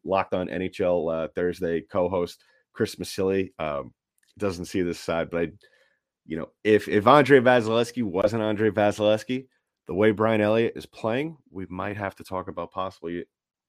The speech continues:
doing a two goalie system. But really, that's not the whole story tonight. Victor Hedman scoring yet another goal in this one, as well as Ross Colton. Ross Colton, like I said, I, I've completely fallen in love with the way he plays the game. Just his,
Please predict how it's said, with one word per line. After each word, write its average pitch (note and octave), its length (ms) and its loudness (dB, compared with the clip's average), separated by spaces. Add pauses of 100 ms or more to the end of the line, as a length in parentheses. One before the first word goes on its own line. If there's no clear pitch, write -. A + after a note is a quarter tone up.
(120)
doing G2+ 240 0
a G2 40 -4
two A2 240 -4
goalie G2+ 280 0
system. B1+ 420 -10 (420)
But G2+ 160 2
really, E3 200 8
that's C#3+ 180 6
not D#3+ 160 0
the C3 80 2
whole C#3 160 4
story B2+ 320 2
tonight. A2 360 -2
Victor B2 260 0
Hedman G#2+ 300 -2
scoring G#2 640 -2
yet - 200 -2 (100)
another G2 540 0
goal F#2+ 480 0
in F2+ 180 -4
this F2 240 -6
one, E2+ 200 -6 (320)
as F2 180 -4
well G2 220 2
as E2+ 180 -2
Ross F2+ 300 2
Colton. F2 520 -4
Ross A2 240 4
Colton, G#2+ 360 -2
like F#2 200 -4
I F2+ 140 0
said, D#2+ 260 -6
I, D2+ 260 -4
I've E2 360 -6 (500)
completely A2+ 480 0
fallen G#2+ 460 4
in F#2 160 -2
love F#2 220 4
with F2 140 -4
the E2+ 80 -4
way E2 220 -2
he E2+ 120 -8
plays D#2+ 360 -4
the D#2+ 100 -10
game. D#2 440 -10
Just - 260 -18
his, F#2 300 -8